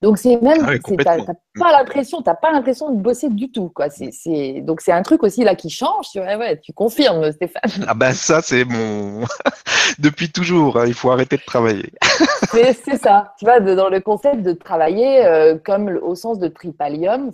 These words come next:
Speaker 2: Voilà.
Speaker 1: c'est-à-dire en, en laver, euh, suer et tout ça. Donc, euh, donc,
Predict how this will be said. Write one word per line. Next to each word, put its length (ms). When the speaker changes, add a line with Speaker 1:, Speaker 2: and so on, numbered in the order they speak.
Speaker 2:
Voilà. 220
Speaker 1:
c'est-à-dire 260
en, 260
en 140
laver, 500
euh, 220
suer 400
et 60
tout 100
ça. 160
Donc, 400
euh, 440
donc, 320